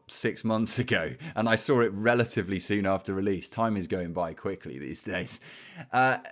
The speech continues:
one from me then, Paul, uh, same year, I guess, uh, it's two thousand eighteen release. This one streaming on Netflix as well. Uh,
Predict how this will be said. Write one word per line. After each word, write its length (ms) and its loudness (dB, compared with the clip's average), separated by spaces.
one 380 4
from 240 -4
me 100 2
then, 220 2
Paul, 420 2
uh, 100 0
same 600 -2
year, 420 0
I 80 -4
guess, 300 -6
uh, 160 0
it's 100 -4
two 180 0
thousand 300 2
eighteen 360 -4
release. 280 -4
This 240 0
one 240 0
streaming 540 -2
on 240 -4
Netflix 640 -4
as 280 -6
well. 440 -2
Uh, 240 2